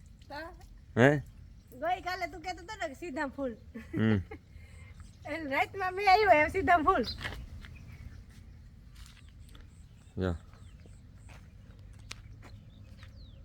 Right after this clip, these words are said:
Speaker 1: પાછું એ એકદમ વાતાવરણ શાંત થઈ ગયું ને, એકદમ.
Speaker 2: અટાણામાં એ વાતાવરણ એટલું મસ્ત છે ને કે ન પૂછો એની વાત.
Speaker 1: અને અહીં પણ પાછું એકદમ કેવું ક્લીન દેખાય. હા, ભાઈ, હેઠા સુધી અટાણે માંડવી દેખાય.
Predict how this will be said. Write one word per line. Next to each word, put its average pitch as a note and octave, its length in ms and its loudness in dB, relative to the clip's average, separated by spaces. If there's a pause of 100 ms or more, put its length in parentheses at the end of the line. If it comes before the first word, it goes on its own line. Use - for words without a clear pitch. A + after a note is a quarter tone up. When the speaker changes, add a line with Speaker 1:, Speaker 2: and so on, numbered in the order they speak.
(260)
Speaker 1:
પાછું A#3 240 -12
એ D4+ 380 -6
એકદમ D4 380 -8
વાતાવરણ D4 480 -6
શાંત D#4 280 -6
થઈ D4+ 280 -10
ગયું D4+ 200 -12
ને, G#3+ 280 -6
એકદમ. A#3+ 300 -6
Speaker 2:
અટાણામાં F3+ 720 10
એ F3+ 100 8
વાતાવરણ E3+ 720 10
એટલું F3 400 6
મસ્ત D#3 400 6
છે F#3 100 10
ને D#3 280 12 (1400)
કે G2+ 60 -2
ન C#3 200 12
પૂછો D3+ 360 8
એની B2 140 10
વાત. A2+ 300 10
Speaker 1:
અને C#4 240 0
અહીં C4+ 340 -2
પણ C#4 140 -4
પાછું D#4 340 -2
એકદમ D#4 340 -4
કેવું A4 240 -2
ક્લીન F#4+ 460 0
દેખાય. C#4+ 300 -2
હા, G4+ 260 6
ભાઈ, G4+ 180 8
હેઠા G4 320 6
સુધી F#4 160 0
અટાણે F#4+ 260 4
માંડવી E4+ 340 -2
દેખાય. C#4 360 -6